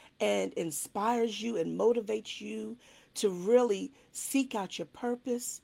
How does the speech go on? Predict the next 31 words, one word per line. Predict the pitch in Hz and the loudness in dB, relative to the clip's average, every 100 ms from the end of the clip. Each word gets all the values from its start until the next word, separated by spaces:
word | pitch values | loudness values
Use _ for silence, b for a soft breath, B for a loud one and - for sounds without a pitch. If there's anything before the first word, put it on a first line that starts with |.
| b b b b | b b b b
to | - 233 | -6 -2
continue | 190 165 - 269 269 262 | -2 -4 -2 2 2 2
to | 269 240 | 0 4
walk | 240 247 240 | 4 4 0
in | 220 | -2
your | 214 | -2
purpose, | 214 240 214 - 208 226 - - _ _ _ b b b b b b _ _ - | -6 -6 -6 -4 -6 -6 -12 -14 _ _ _ b b b b b b _ _ -2
to | 240 | -2
do | 180 196 254 175 160 - | 0 2 2 2 0 2
what | 202 233 - | 6 6 4
you | 240 | -2
do | 185 233 233 208 | 0 0 0 0
as | 214 208 | -2 -2
unto | 196 185 170 | -6 -4 -6
the | 175 | -6
Lord | 180 208 208 214 - B B | 0 2 4 0 -8 B B
and | 175 165 175 | -4 -2 -2
not | 196 - | -2 -2
as | 196 - | -4 -4
unto | 165 - 175 | -8 -8 -8
man. | 165 196 208 214 214 240 _ _ _ _ _ - b b b b b b _ _ | -6 -4 -4 -6 -10 -14 _ _ _ _ _ -20 b b b b b b _ _
And | 226 240 233 240 - _ _ _ 214 | 2 4 4 0 -6 _ _ _ -6
I | |
pray | 214 - 339 370 | -6 -2 0 2
that | 330 262 233 | 2 0 2
you | 262 262 | 2 2
will | 240 240 | 0 -2
read | 208 247 254 247 247 - b b b b b | -2 -4 0 0 -2 -6 b b b b b
the | 196 190 | 0 0
parable | - 247 254 233 254 - | 2 2 2 0 -2 0
of | 208 202 202 196 | 4 4 2 -2